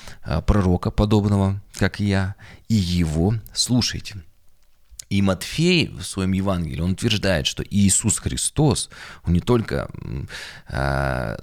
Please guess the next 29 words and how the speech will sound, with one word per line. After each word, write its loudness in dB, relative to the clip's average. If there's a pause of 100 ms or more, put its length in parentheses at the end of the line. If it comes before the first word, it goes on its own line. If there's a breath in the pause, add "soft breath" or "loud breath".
новый 0
царь, 0
потомок -2
Давида, 0 (400 loud breath)
обещанный -2
царь, -6
но -2 (380 loud breath)
он 2 (120)
также 2 (120)
и 2 (180)
новый 0
Моисей, -2
ну, -2
конечно -2
же, -4
больше 0
Моисея. -6 (160)
Почему? 0 (520 loud breath)
Первое, 2
смотрите, 0
очень 2
много -2
образов. -4
Подобно -2
Моисею, 2
Иисус 0
вышел 2
из 0
Египта. 0